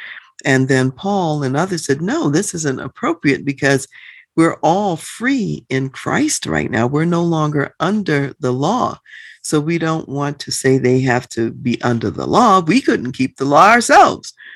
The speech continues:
And so they decided to have a council. We call it today the Jerusalem Council. It's in the fifteenth chapter of Acts.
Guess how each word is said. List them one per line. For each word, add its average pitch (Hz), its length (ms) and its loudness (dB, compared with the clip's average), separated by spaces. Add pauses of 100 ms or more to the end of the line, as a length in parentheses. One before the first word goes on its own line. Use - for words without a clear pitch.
(540)
And 151 180 2
so 151 220 0
they 151 160 -2
decided 196 600 -6
to - 80 -6
have 131 480 -2
a 131 80 -4
council. 139 800 -4
We 135 100 4
call 110 320 0
it 101 100 -6
today 143 300 -2
the 127 160 -2
Jerusalem 113 640 -4
Council. 101 560 -4 (280)
It's - 100 -6
in 131 120 6
the 117 60 2
fifteenth 135 600 -4
chapter 117 380 -2
of 98 120 -6 (100)
Acts. 156 360 2